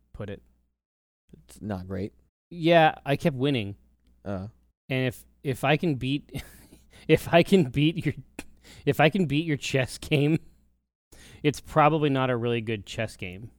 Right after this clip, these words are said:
Speaker 2: Yeah.
Speaker 1: Um, there's a type of victory that chess two introduces called a midline invasion, where instead of, so it encourages you to expose your king.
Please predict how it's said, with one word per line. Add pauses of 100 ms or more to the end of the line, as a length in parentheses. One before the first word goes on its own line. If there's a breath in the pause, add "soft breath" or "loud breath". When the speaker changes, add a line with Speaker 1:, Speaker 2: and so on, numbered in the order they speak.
(180)
Speaker 2:
Yeah. (1120)
Speaker 1:
Um, (160)
there's
a
type
of
victory (640)
that
chess
two
introduces
called
a
midline
invasion, (1300)
where (840)
instead
of, (520)
so
it
encourages
you
to
expose
your
king.